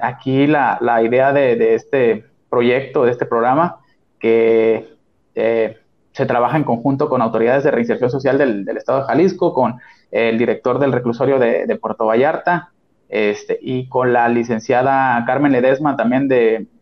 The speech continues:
de la Comisaría de Atención a Liberados y Preliberados del Estado de Jalisco, eh,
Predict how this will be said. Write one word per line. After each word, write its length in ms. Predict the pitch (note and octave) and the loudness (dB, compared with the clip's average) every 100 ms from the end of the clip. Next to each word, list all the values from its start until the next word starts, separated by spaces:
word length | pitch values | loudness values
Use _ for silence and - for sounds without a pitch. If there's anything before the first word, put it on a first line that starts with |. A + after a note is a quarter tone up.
| - | -6
de 360 | A#2+ A2 G#2 - _ _ _ _ | -4 -2 -4 -10 _ _ _ _
la 180 | - A#2 | -6 -4
Comisaría 400 | B2+ A#2 A#2+ B2 | -2 -2 0 2
de 60 | C#3 | 2
Atención 340 | B2+ A#2 C3+ | 0 -2 0
a 40 | |
Liberados 380 | C#3 A#2+ A#2+ C#3 | 2 2 2 0
y 40 | C3+ | -2
Preliberados 520 | A2+ A2+ A#2 C3+ C#3 | 0 2 2 2 2
del 100 | A2+ | 0
Estado 220 | A2+ C3 | 0 -2
de 60 | C#3 | 0
Jalisco, 520 | B2+ D3 D3 F#3 - _ _ _ _ _ _ _ | 0 0 0 -6 -6 _ _ _ _ _ _ _
eh, 400 | A#2+ A#2+ A2+ | 0 2 2